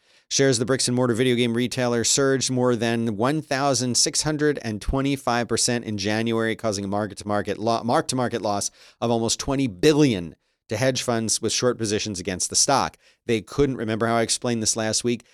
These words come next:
They couldn't come up with the money to cover the shares that they had borrowed, anticipating that the value would go lower. So they're, like, going bankrupt. They're going out of business. They're having to give up their positions. They're, uh,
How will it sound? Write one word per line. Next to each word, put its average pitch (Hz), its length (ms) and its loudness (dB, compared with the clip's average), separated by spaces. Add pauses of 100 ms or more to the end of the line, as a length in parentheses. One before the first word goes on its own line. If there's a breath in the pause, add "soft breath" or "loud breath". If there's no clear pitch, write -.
(180 soft breath)
They 110 120 2
couldn't 165 380 0
come 143 220 -4
up 131 140 -2
with 127 120 -2
the 117 60 -4
money 110 480 -2 (240)
to 113 80 -4
cover 123 640 0 (240)
the 107 180 0
shares 120 540 2
that 113 140 -2
they 107 120 0
had 95 240 -6
borrowed, 131 440 4 (340 soft breath)
anticipating 113 760 2
that 107 160 -4
the 104 80 -4
value 110 320 2
would 101 160 -4
go 107 160 2
lower. 127 480 4 (220 soft breath)
So 127 220 4
they're, 123 280 6
like, 123 240 4
going 127 280 2
bankrupt. 127 400 0
They're 110 100 2
going 110 240 0
out 113 120 2
of 101 80 2
business. 123 380 2
They're 110 100 2
having 104 220 0
to 98 60 -2
give 104 180 0
up 107 140 0
their 101 120 2
positions. 113 680 -2
They're, 95 500 0
uh, 73 340 -8